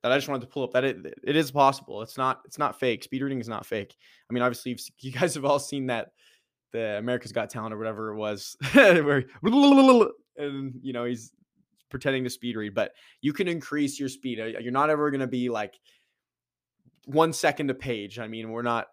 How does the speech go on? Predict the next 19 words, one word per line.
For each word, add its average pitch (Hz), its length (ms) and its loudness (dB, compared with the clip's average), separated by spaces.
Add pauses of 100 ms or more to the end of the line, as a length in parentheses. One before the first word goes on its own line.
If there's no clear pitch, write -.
(140)
uh, 110 240 0
Doctor 117 640 -2 (320)
who, 127 160 -2
who, 143 180 2
I 131 120 4
don't 135 120 0
know, 123 360 -4
the 127 120 -6
guy 127 180 -2
from, 120 300 -8
uh, 110 220 -8
X-Men, 110 560 -10 (140)
uh, 104 440 -6 (760)
who 139 120 -4
can 107 480 -12
mind 113 300 -4
read 101 180 -10
people, 101 280 -10
but, 92 280 -6